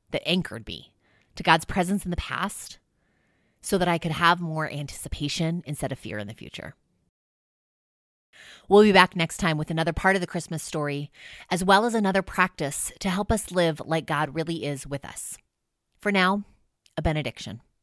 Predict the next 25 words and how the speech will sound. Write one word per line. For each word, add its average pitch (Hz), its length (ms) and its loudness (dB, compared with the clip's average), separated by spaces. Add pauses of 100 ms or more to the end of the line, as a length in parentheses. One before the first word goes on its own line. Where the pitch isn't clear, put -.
(560)
May 185 160 -2
God 190 300 0
bless 196 340 -4
you 233 260 -6
with 190 200 -4
the 202 80 -6
peace - 500 -8
of 147 100 -8
their 143 200 -6
own 139 180 -6
presence. 120 600 -14 (1080)
God 160 360 4
is 170 160 -8
with 160 200 -8
you. 113 160 -16 (1300)
May 175 120 0
God 175 200 4
bless 185 280 -2
you 202 80 -6
with 175 180 -4
memories 151 520 -4
that 156 160 -4
in 151 120 -4
the 151 80 -2
past - 640 -6